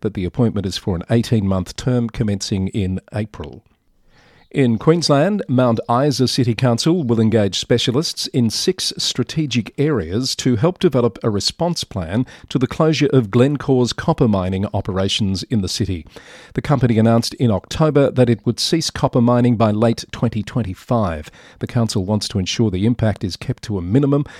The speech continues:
and that local miners are given top priority for jobs in Mount Isa following the closures. Ratepayers in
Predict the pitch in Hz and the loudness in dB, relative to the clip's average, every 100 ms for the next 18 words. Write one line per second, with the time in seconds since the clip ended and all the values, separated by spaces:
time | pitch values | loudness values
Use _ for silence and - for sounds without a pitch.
0 | - - 113 113 123 123 113 104 113 135 | -8 -2 -2 2 0 2 0 2 2 4
1 | 101 110 113 107 104 101 - 139 - 120 | 2 2 0 2 2 0 0 0 0 0
2 | 110 117 117 104 101 87 127 143 110 107 | 4 4 4 2 -2 -2 2 2 2 0
3 | 95 92 87 107 104 110 107 - - 110 | 0 -2 0 2 2 2 0 -4 -2 0
4 | 101 95 95 - 98 - 98 90 87 78 | 2 0 -4 -6 -8 -6 -4 -4 -6 -8
5 | - - _ _ _ - - - - 131 | -8 -10 _ _ _ -20 -20 -2 4 4
6 | - 135 131 170 - 135 135 | 6 4 6 4 4 6 6